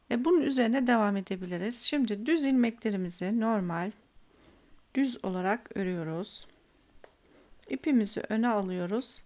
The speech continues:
ve ters ilmeğimizi boş alıyoruz. Tekrar ipimizi arkaya atıyoruz ve düz olarak örüyoruz. İpimizi öne alıyoruz,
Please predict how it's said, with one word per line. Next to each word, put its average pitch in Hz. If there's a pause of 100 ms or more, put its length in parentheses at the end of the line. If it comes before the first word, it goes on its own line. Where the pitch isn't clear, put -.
(720)
ve 240 (880)
ters 320
ilmeğimizi 214
boş 233
alıyoruz. 165
Tekrar 330
ipimizi 208
arkaya 226
atıyoruz 185 (920)
ve 214 (600)
düz 220
olarak 175
örüyoruz. -
İpimizi 214
öne 208
alıyoruz, 254